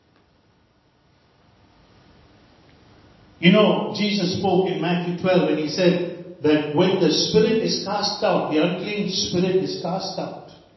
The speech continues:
of a person, it goes into the wilderness and finds no rest,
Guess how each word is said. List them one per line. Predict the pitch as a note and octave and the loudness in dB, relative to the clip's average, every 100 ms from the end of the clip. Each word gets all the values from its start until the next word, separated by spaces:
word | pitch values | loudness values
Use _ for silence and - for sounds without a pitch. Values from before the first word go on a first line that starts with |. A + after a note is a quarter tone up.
| _ _ _ _ _ _ _ _ _ _ _ _ _ - | _ _ _ _ _ _ _ _ _ _ _ _ _ -4
of | C3+ | -2
a | - | 4
person, | E3 E3 - - - - - _ _ _ _ _ _ _ _ _ _ _ _ _ - | 4 4 0 -4 -10 -16 -20 _ _ _ _ _ _ _ _ _ _ _ _ _ -6
it | D3+ D#3+ | -2 6
goes | G#3+ B3+ - - - | 8 8 6 2 -4
into | F#3 F#3+ | -6 -2
the | E3+ D3+ | 2 2
wilderness | F3 F#3+ E3+ C#3 - - - - - _ _ _ _ _ _ _ _ _ _ | 2 2 0 -4 -10 -12 -14 -18 -20 _ _ _ _ _ _ _ _ _ _
and | D3+ D#3+ D#3+ | -2 0 2
finds | G3 A#3 A#3 - | 4 6 4 2
no | F#3+ F3 - | 4 6 8
rest, | F3 - - - | 6 2 -4 -8